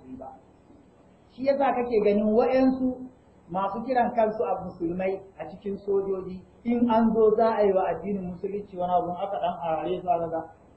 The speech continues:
"Ah, this is Muslim." Sai kaga an ɗan rage, ana tuna, "Kai, wannan fa shi ma da bindiga a hannun shi, ko musulmi ne." Ha, kai, ba damuwa, ba damuwa. Addini kan ai ɗaya ne, ai,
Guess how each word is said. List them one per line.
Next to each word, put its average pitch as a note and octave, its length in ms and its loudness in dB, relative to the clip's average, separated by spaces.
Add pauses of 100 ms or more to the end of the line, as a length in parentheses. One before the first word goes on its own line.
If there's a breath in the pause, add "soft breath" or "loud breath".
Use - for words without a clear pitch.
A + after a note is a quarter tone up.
(240)
"Ah, D3+ 140 -8 (720)
this E3 160 -10
is - 220 -18
Muslim." D#3 320 -12 (840)
Sai F#3 160 -4
kaga E3+ 220 -2
an E3+ 220 0
ɗan F3 260 0
rage, E3 340 -2 (720)
ana E3+ 260 0
tuna, E3 280 -6
"Kai, F3+ 200 -4
wannan E3+ 360 0
fa D#3 100 -6
shi E3 160 -8
ma E3 160 -2
da D#3+ 100 -2
bindiga E3 400 -4
a D3+ 220 -4
hannun D#3 180 -12
shi, - 140 -16
ko D#3+ 160 -6
musulmi D3 540 -12
ne." C#3+ 100 -16 (1160)
Ha, E3 160 -2
kai, E3 160 -2
ba A3 240 2
damuwa, F3 380 2
ba C#4 180 0
damuwa. F3 320 0
Addini A#3 400 0
kan A3 100 2
ai A3+ 160 2
ɗaya C4 180 6
ne, A3+ 120 2
ai, D3+ 140 -6